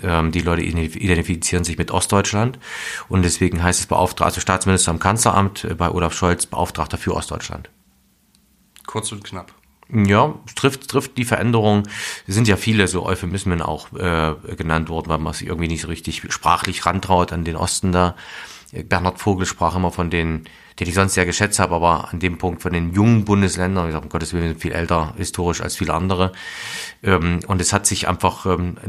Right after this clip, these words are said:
Speaker 1: wahrscheinlich nach der Wende ein Bewusstsein ausgeprägt, ähm,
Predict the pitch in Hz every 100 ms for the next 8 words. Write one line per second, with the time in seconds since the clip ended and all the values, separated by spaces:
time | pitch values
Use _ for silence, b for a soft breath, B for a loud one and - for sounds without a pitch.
0 | 95 - - 123 - 143 127 143 - 95
1 | 85 80 - B B B B - 95 95
2 | 85 - 107 98 110 143 - 135 127 127
3 | 127 - 82 107 - 104 - 101 110 -
4 | - - 98 90 87 85 85